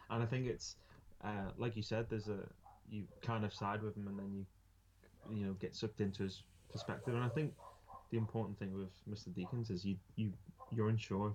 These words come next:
he's friend or foe, and that's what I like, and that's what is to probably be determined by the end of the series of how, how it concludes.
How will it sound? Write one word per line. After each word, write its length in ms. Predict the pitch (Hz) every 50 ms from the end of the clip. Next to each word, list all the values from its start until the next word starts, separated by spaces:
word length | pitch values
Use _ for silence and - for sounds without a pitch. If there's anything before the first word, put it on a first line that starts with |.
| -
he's 100 | 110 104
friend 300 | - - - 104 107 104 104
or 100 | 104 104 -
foe, 200 | - 104 107 104 104 - - - - -
and 100 | 101 95
that's 160 | 90 87 - -
what 100 | 85 85
I 40 | 98
like, 280 | 104 104 101 104 -
and 120 | 107 101 95
that's 220 | 87 - - - -
what 140 | - - - - - - - - - - - -
is 180 | - 95 - - - - - - - -
to 100 | - -
probably 240 | - 92 90 85 85 82
be 120 | - 92
determined 500 | 87 - 92 - - 90 87 87 87 85
by 140 | - 90 90
the 100 | 87 90
end 140 | 90 92 92
of 80 | 90
the 80 | - 98
series 480 | - - 95 92 92 98 101 101 101
of 60 | 101 - -
how, 200 | 92 92 92 - - - - - - -
how 80 | 98 92
it 100 | 92 -
concludes. 560 | - 101 - - 101 95 101 107 107 -